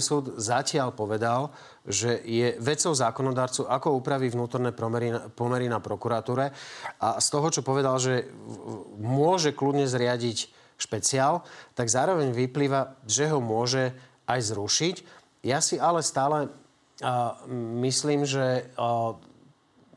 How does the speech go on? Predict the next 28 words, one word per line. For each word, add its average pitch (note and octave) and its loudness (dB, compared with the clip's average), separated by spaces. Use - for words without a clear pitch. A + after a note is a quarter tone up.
viete, B2 -2
toto C#3+ -2
je D3+ 2
nález C3+ 0
pred C3 0
pätnástich A#2+ -2
rokov. F#2 -8
Je A#2 -4
tam C3 0
iný C#3+ 2
ústavný A2 -4
súd. D3+ 0
A, A#2 0
a C3 0
či E3+ 4
bude C#3 4
mať C3+ 0
chuť - 0
a G2+ -2
odvahu C3+ 4
sa B2+ -2
odchýliť C#3 0
od A#2 -4
tohto B2+ 0
a G#2 -4
povedať B2+ 0
niečo A#2+ -2
iné, C3+ 0